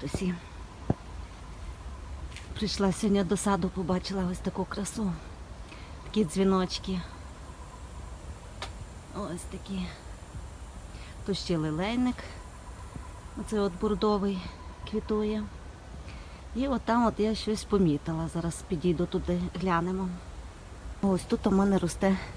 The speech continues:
тібетська малина мяу-мяу. І ось вона вже починає дозрівати. Ось такі ягодки в неї. Зараз зірву.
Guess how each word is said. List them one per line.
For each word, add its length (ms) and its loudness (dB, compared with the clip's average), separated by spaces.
тібетська 480 6
малина 500 6
мяу-мяу. 720 4
І 60 2
ось 280 2
вона 220 2
вже 220 2
починає 420 6
дозрівати. 800 2
Ось 100 0
такі 280 2
ягодки 520 4
в 40 10
неї. 380 6
Зараз 300 2
зірву. 360 4